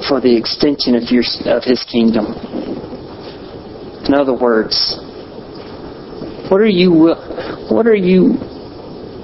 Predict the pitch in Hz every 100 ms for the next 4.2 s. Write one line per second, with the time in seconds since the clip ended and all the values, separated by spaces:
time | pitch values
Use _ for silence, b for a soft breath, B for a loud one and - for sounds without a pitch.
0 | - - - 202 233 190 185 165 160 151
1 | 147 139 - - - - - - - -
2 | - - B B B - - - 202 185
3 | 156 156 147 147 139 139 - 120 131 127
4 | 101